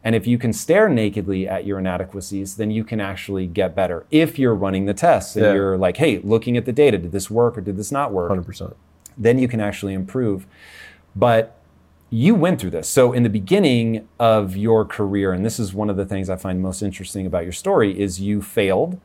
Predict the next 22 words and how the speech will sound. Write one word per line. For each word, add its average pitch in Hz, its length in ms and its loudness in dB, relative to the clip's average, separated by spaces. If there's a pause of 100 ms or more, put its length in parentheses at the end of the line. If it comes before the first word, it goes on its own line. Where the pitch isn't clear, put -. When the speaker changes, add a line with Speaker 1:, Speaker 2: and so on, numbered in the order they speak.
(300)
Speaker 2:
Yeah. - 160 -16
Speaker 1:
You 120 240 2
actually 131 520 0
pulled 123 440 2
your 104 160 2
now 107 280 2
wife 104 420 2
aside 107 520 0
and 95 140 -8
said, 104 180 -6 (140)
"I'm 151 340 -4
a 127 80 -6
sinking 156 680 -2
ship." - 680 0 (180)
Speaker 2:
Yeah. 95 160 -6 (280)
Speaker 1:
Uh, 120 320 4
and 117 140 0
if 117 140 -2
you 131 100 2
wanted 143 380 2
to 262 160 2
leave, 240 680 6